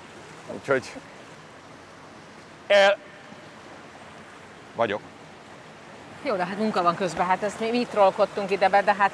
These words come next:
Speaker 2: á, ez is volt a cél, hogy belelássunk tényleg ezekbe a hétköznapokba. Na most, ha úgy nézzük, hogy a száz százalék jó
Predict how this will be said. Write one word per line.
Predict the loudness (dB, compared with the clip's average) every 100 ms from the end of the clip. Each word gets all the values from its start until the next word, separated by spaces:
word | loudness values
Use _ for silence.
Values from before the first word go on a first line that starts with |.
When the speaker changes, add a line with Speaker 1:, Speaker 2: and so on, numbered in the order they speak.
| 2
Speaker 2:
á, | 2 4 2
ez | 0
is | -2
volt | -4
a | -6
cél, | -2 -2
hogy | 0 0
belelássunk | 4 6 4 2 -6 -8
tényleg | -2 0 2
ezekbe | 0 -4 -2
a | -2
hétköznapokba. | -2 -6 -6 -6 -4 -2
Na | 0
most, | -2 0
ha | 0
úgy | 2 2
nézzük, | 0 -2 -4
hogy | -4 -4
a |
száz | -2 0 0
százalék | -2 -4 -4 -6 -8 -2
jó | 0 0 -2